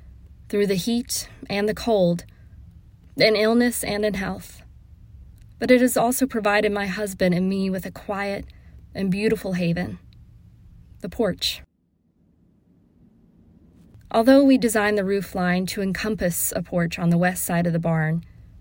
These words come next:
we didn't build the floor for many years. We were just too busy with jobs and chores and other projects. The space was used for storage,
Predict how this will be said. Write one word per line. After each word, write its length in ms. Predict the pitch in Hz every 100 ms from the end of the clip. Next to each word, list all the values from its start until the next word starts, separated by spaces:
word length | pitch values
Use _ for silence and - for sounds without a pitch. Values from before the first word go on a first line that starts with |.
| - - -
we 100 | 226
didn't 260 | 269 226
build 260 | 208 208 190
the 80 | 175
floor 340 | 196 185 170
for 140 | -
many 340 | 185 185 180 180
years. 420 | 170 185 196 - - - - - - - -
We 80 | 190
were 100 | 190
just 380 | 196 175 - - - - - - - -
too 160 | - 269
busy 400 | 233 196 160 -
with 240 | 113 -
jobs 640 | - 196 190 185 170 165
and 140 | 180 170
chores 560 | - 208 190 180 180
and 120 | 180 175
other 140 | 170
projects. 800 | 165 190 180 170 180 - - - - - - - - - - - - - - - - -
The 100 | -
space 380 | 240 233 233 -
was 160 | 214 196
used 200 | 185 175
for 100 | 180
storage, 680 | - 196 151 - - -